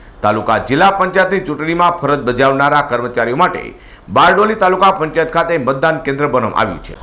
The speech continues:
રવિવારના રોજ નગરપાલિકા તાલુકા જિલ્લા પંચાયતની ચૂંટણી માટે અઠ્યાવીસમી તારીખે મતદાન થવાનું છે. એ પહેલા સુરત જિલ્લાના બારડોલી નગરપાલિકા ચૂંટણી માટે પોસ્ટલ મતદાન શરૂ કરવામાં આવ્યું છે.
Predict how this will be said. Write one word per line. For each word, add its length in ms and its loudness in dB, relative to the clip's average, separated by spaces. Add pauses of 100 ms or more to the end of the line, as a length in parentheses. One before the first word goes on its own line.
(140)
રવિવારના 760 0
રોજ 240 0
નગરપાલિકા 840 -4
તાલુકા 440 -4
જિલ્લા 280 -4
પંચાયતની 520 -4
ચૂંટણી 360 -10
માટે 360 -4
અઠ્યાવીસમી 460 -4
તારીખે 340 -4
મતદાન 360 -4
થવાનું 380 -6
છે. 160 -20 (500)
એ 80 -2
પહેલા 260 0
સુરત 360 -4
જિલ્લાના 360 -2
બારડોલી 400 -4
નગરપાલિકા 680 -4
ચૂંટણી 300 -10
માટે 380 -6 (300)
પોસ્ટલ 320 -2
મતદાન 320 -4
શરૂ 200 -6
કરવામાં 300 -4
આવ્યું 180 -6
છે. 200 -20